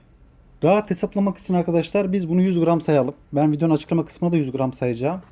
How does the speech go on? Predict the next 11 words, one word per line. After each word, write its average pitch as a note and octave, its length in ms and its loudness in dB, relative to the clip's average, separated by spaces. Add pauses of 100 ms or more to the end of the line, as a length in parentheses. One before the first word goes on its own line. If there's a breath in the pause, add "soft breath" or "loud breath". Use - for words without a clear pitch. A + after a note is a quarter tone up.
(640 soft breath)
Yüz G3+ 180 -2
gramı G3 220 0
yaklaşık F#3+ 380 -4
arkadaşlar E3+ 640 -2 (160)
elli F3 260 2
liraydı C#3 300 2
kilosu C#3 480 -4
ve F#3 380 2
beş D3 380 2
lira C3+ 80 0
yapıyor. A2+ 340 -2